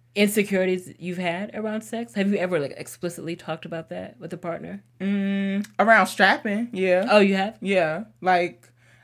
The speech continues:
Speaker 2: I don't like strapping up because, um, I don't think I'm good at it.
Speaker 1: Mm-hmm.
Speaker 2: But I will hold it and give you this work.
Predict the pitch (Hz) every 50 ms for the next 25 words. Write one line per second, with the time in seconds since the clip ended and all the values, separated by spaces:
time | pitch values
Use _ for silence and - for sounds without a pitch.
0 | _ - - 185 202 196 185 170 165 170 - - 196 175 170 - 165 - - 202
1 | 233 240 220 185 - - _ _ - 175 185 185 - 190 160 156 156 156 156 156
2 | 156 160 160 160 180 - - - - - 135 147 147 147 147 147 147 143 151 147
3 | 139 - - - 123 160 180 - 214 214 226 247 269 285 349 403 339 233 185 156
4 | 156 135 123 - - 147 165 170 156 156 180 202 - _ - 175 185 185 180 175
5 | 165 160 156 156 156 156 - - _ _ _ - - - - _ - 143 160 160
6 | 156 147 151 151 147 147 147 - - 185 185 190 202 220 240 233 269 320 370 381
7 | 392 - - - _ - 170 165 151 147 143 143 143 156 151 151 175 175 170 175
8 | 175 180 180 190 190 214 277 349 - - - -